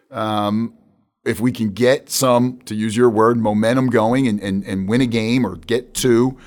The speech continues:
we're just gonna, by that third game, have to do what we do a little bit better, a little bit fresher.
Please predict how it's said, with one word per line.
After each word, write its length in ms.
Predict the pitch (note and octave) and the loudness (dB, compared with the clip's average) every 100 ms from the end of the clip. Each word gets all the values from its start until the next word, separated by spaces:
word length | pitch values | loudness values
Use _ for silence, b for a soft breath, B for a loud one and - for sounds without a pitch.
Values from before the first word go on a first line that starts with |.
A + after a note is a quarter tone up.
| B B B | B B B
we're 200 | G#2+ C#3 | -2 0
just 180 | D3 E3+ | 0 -2
gonna, 160 | D#3+ C#3 | -2 0
by 160 | C3+ | 0
that 180 | C3+ A#2+ | 0 0
third 220 | C#3+ D3 | 2 4
game, 220 | C#3 F3 | 4 0
have 160 | B2 - | -2 -4
to 80 | A#2+ | -2
do 160 | C3+ | 2
what 180 | C3+ B2 | 4 4
we 140 | B2 C#3 | 4 2
do 180 | C#3 | 4
a 20 | B2+ | 4
little 200 | A#2+ B2 | 6 4
bit 180 | A#2 | 2
better, 320 | A2 G#2+ C#3+ D#3 | 2 2 4 2
a 60 | |
little 180 | G#2+ A2+ | 2 -2
bit 160 | G#2+ - | -2 -6
fresher. 540 | G#2 A2+ D3+ D#3+ D#3+ | -4 -2 0 0 -2